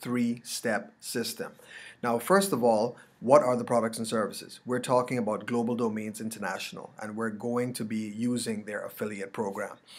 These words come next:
So as you can see right here, s-, you know, straight into the meat of the matter, Global Domains International, or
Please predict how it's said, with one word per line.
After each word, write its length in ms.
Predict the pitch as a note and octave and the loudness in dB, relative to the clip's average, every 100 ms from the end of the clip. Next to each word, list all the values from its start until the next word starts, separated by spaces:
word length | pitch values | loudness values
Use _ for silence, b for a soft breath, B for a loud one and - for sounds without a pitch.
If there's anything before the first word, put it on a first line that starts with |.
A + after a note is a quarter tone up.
| B B B | B B B
So 160 | - C3+ | 4 6
as 200 | B2 B2 | 6 2
you 80 | E3 | 0
can 160 | D3 | 0
see 200 | - C#3 | 0 2
right 220 | C3+ D3 | 6 6
here, 400 | C3+ A#2+ A2 G2+ B B - | 4 0 0 -2 B B -6
s-, 240 | - - - | -4 -4 -6
you 120 | B2+ | -4
know, 120 | A2 | -2
straight 440 | G2+ - C#3+ D3 D3 | -4 -2 2 4 2
into 240 | D3 C#3+ | -2 0
the 80 | A#2+ | 0
meat 220 | A2+ A2+ | 0 -2
of 80 | G#2 | -4
the 80 | G#2+ | -4
matter, 380 | G#2 E2+ F#2+ - | -2 -4 -6 -8
Global 560 | A#2+ B2 C3 C3+ D3+ C#3+ | -4 2 4 6 4 2
Domains 480 | B2 A2+ A2 A2 A2+ | 0 2 2 0 -2
International, 760 | A2 A2+ C#3+ D3+ A2+ G2 F2+ - | -4 0 0 0 -2 -4 -4 -2
or 320 | A2 G2 | 2 2